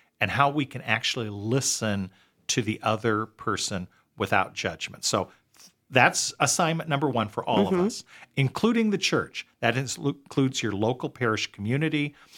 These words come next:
Speaker 1: It also includes us as the Church of Southwest Iowa, the diocese.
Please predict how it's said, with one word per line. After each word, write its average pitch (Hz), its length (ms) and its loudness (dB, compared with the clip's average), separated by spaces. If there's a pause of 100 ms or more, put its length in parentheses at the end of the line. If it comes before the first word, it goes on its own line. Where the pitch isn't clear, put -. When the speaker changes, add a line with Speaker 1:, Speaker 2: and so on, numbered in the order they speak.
(200)
Speaker 1:
It 107 40 0
also 113 360 4
includes 107 420 -2
us 110 240 -2
as 104 140 -8
the 98 100 -10
Church - 300 -2
of 98 100 -6
Southwest - 540 -2
Iowa, 87 320 -2
the - 100 -14
diocese. 85 680 -6